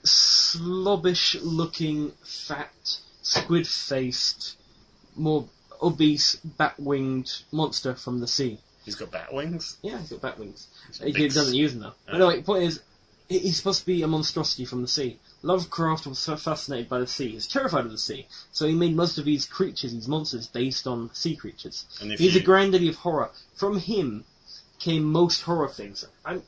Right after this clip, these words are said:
Speaker 1: some
Speaker 2: I mean,
Speaker 1: people
Speaker 2: it, that, that was the thing, like, Cthulhu was a god they, a bunch of people worshipped. And
Speaker 1: No,
Speaker 2: if
Speaker 1: he
Speaker 2: you
Speaker 1: was an
Speaker 2: thought
Speaker 1: alien.
Speaker 2: I was an alien.
Speaker 1: And that was pretty out there for his time. He was the first one to pretty much come up with that kind of stuff. It came from space.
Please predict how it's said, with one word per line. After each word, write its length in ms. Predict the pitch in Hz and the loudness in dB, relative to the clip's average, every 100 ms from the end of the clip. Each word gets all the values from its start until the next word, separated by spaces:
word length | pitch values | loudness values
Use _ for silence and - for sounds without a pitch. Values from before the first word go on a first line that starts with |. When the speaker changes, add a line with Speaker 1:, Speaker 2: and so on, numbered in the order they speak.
| - | -12
Speaker 1:
some 280 | 156 151 196 | -8 -2 0
Speaker 2:
I 40 | 185 | 4
mean, 200 | 175 175 | 6 6
Speaker 1:
people 340 | 107 - 117 | 0 -4 -6
Speaker 2:
it, 40 | |
that, 320 | 117 110 104 110 | -4 -4 -4 0
that 140 | 113 | 2
was 140 | 110 | 2
the 60 | 110 | -2
thing, 80 | 101 | -4
like, 140 | 98 - | -4 -8
Cthulhu 400 | 98 117 110 104 | -10 -6 -4 -4
was 140 | 98 | -6
a 40 | 90 | -10
god 480 | 85 107 98 87 90 | -4 -2 -2 -4 -4
they, 100 | 87 | -4
a 60 | |
bunch 420 | 92 - 95 92 - | -6 -4 -2 -2 -6
of 40 | |
people 220 | 101 92 | -10 -6
worshipped. 440 | 90 101 - - 190 | -2 0 0 -4 -2
And 80 | 220 | 4
Speaker 1:
No, 300 | 254 240 156 | 6 8 8
Speaker 2:
if 40 | |
Speaker 1:
he 40 | 170 | 6
Speaker 2:
you 40 | |
Speaker 1:
was 80 | 160 | 6
an 60 | 180 | 6
Speaker 2:
thought 100 | 208 | 8
Speaker 1:
alien. 340 | 175 131 123 - _ - | 6 4 0 -10 _ -4
Speaker 2:
I 60 | 117 | -2
was 100 | 113 | 2
an 100 | 110 | 6
alien. 380 | 135 123 95 | 6 6 4
Speaker 1:
And 180 | 175 90 - | 6 6 6
that 160 | 202 - | 6 6
was 140 | - | 4
pretty 300 | - 208 175 | 2 6 8
out 220 | 175 208 | 8 4
there 120 | 156 135 | 2 2
for 140 | 139 | 0
his 140 | 135 - | 0 0
time. 340 | 165 156 113 _ - - | 0 0 -4 _ -10 0
He 80 | 175 | 4
was 100 | 208 | 6
the 60 | 185 | 6
first 200 | 220 202 | 4 4
one 80 | 190 | 4
to 40 | |
pretty 140 | 175 180 | 6 6
much 140 | - | 6
come 100 | 185 | 4
up 40 | 190 | 4
with 60 | |
that 60 | 143 | 2
kind 100 | 123 | 2
of 60 | |
stuff. 240 | - - - - - | 0 -4 -8 -18 -6
It 100 | - 123 | -4 -2
came 180 | 120 120 | -4 -2
from 140 | 160 | 0
space. 480 | - 208 - - | 2 0 0 -2